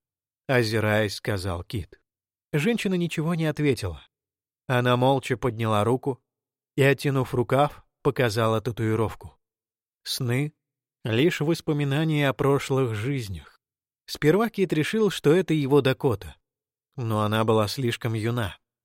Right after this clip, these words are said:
Потом он подумал, что это Нико, но она была слишком стара. Выглядела она и чужой, и знакомой одновременно.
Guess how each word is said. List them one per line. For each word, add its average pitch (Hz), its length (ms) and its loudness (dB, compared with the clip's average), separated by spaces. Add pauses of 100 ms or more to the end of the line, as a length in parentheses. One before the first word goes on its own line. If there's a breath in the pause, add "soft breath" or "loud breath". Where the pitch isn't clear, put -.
(840)
Потом 226 300 0
он 202 120 -2
подумал, 180 420 0
что - 200 -2
это 131 220 2
Нико, 147 420 -2
но 101 200 0
она 110 200 0
была 120 240 2
слишком 131 460 -4
стара. 156 440 -4 (960)
Выглядела 151 760 2
она 151 360 0
и 147 160 -2
чужой, 127 600 -2 (200)
и 143 120 0
знакомой 113 760 -2
одновременно. 107 880 -4